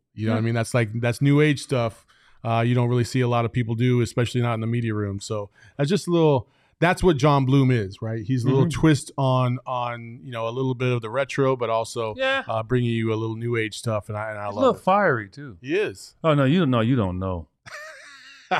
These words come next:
Speaker 2: Like, you know, I'll tell. You know, I tell him.
Speaker 1: Yeah, yeah.
Speaker 2: I don't hold anything back.
Speaker 1: No, I know.
Speaker 2: I play golf with him, man. He's a straight up maniac, man.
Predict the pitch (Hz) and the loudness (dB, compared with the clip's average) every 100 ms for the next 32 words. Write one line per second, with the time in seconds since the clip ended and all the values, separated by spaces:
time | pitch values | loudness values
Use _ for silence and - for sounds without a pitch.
0 | - - 165 135 120 151 147 143 117 120 | -4 -8 -2 2 2 4 4 6 6 4
1 | - 113 101 82 95 123 170 120 107 - | 2 0 0 -2 -4 0 2 2 2 0
2 | 98 85 87 117 113 131 - _ - 123 | -4 -6 -8 -4 -4 -4 -8 _ -8 -6
3 | 147 - 131 160 127 104 98 98 92 98 | -8 -10 -4 0 2 2 0 0 -4 -8
4 | 90 85 87 85 113 139 147 131 - _ | -12 -12 -12 -10 -6 -2 -2 -4 -8 _
5 | _ _ _ _ _ _ _ _ _ _ | _ _ _ _ _ _ _ _ _ _
6 | _ _ _ _ _ _ _ _ - 135 | _ _ _ _ _ _ _ _ -6 -2
7 | 120 101 90 95 92 - 87 90 85 90 | 0 0 0 -2 -2 -4 -6 -6 -4 -4
8 | 87 113 87 - 110 104 107 107 127 135 | -2 -2 -4 -6 -6 -4 -4 -4 -4 -2
9 | 104 87 80 107 92 98 | -4 -6 -12 -16 -12 -12